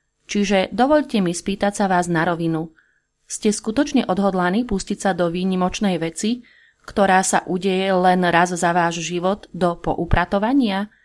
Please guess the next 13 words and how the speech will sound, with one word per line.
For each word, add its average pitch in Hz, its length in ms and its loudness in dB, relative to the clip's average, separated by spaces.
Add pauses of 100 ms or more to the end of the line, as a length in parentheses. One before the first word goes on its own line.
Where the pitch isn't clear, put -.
(640)
Ak 190 160 2
je 196 160 2
vaša 269 240 0
odpoveď - 480 -2
áno, 180 320 0
tak 202 320 0
nech 247 240 2
sa 175 160 -2
páči, 185 480 -4
prečítajte 190 560 -4
si 180 160 -6
túto 175 240 -4
knihu. 165 480 -4